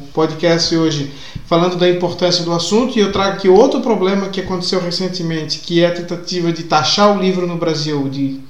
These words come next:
de tirar a isenção de imposto, que também é uma coisa ruim, e tudo que é tipo de iniciativa que for pra criar hábito para as pessoas lerem, tá valendo. E termino dizendo que a gente tem que incentivar a leitura de todas as formas, de todos os jeitos,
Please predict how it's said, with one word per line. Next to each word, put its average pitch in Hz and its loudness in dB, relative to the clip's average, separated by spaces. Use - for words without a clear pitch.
de 156 -6
tirar 160 0
a 180 6
isenção 160 -2
de 147 -6
imposto, 175 -2
que - -16
também 156 0
é - 2
uma 180 0
coisa 156 -4
ruim, 151 0
e 233 6
tudo 269 4
que 254 0
é 240 2
tipo 214 -4
de 220 2
iniciativa 214 0
que 214 -6
for 196 -2
pra 196 -2
criar 208 8
hábito 165 2
para 170 -2
as 175 -4
pessoas 170 0
lerem, 156 4
tá 190 2
valendo. 156 2
E 196 2
termino 208 4
dizendo 196 0
que 202 0
a 190 2
gente 196 -2
tem 202 2
que 196 -4
incentivar 196 -2
a 190 4
leitura 185 2
de 170 -4
todas 185 -2
as 175 -2
formas, 190 0
de 180 -6
todos 175 -4
os 170 -4
jeitos, 190 0